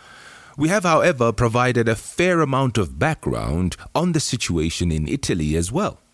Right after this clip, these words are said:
Going back to the main narrative. So, why do we say that the post-Battle of Dogali peace agreement between Ethiopia and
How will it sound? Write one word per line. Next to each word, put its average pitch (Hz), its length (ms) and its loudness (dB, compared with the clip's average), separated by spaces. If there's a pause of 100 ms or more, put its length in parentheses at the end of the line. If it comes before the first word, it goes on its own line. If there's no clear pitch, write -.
(920)
Going 214 240 2
back 117 340 -2
to - 140 0
the 85 120 2
main 87 360 4
narrative. 95 640 -2 (400)
So, - 240 -2 (440)
why 113 440 4
do 110 140 4
we 101 160 4
say 85 340 2
that 67 260 -2 (160)
the 71 100 -2
post-Battle 101 920 0
of 69 220 -4
Dogali 82 640 -2
peace 165 340 -2
agreement 78 640 -4
between 104 460 -2
Ethiopia 113 800 0
and 101 220 -2